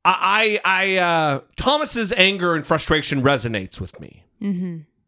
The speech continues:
Speaker 1: And, and it really resonates with me. I'm gonna play a clip here of Dana Lash,
Speaker 2: Ugh.
Speaker 1: who I have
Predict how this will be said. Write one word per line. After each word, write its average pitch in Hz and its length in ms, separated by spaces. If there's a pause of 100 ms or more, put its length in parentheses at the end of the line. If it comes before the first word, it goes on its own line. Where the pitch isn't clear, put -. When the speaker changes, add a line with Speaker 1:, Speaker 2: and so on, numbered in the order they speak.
(160)
Speaker 1:
And, 170 160
and 185 220
it 190 200
really 269 240
resonates 147 440
with 131 140
me. 139 100
I'm 131 40 (180)
gonna 226 80
play 190 200
a 139 40
clip - 320
here 101 380 (600)
of 139 220
Dana 233 320
Lash, 165 720 (160)
Speaker 2:
Ugh. 180 260 (600)
Speaker 1:
who 175 120
I 170 140
have 147 240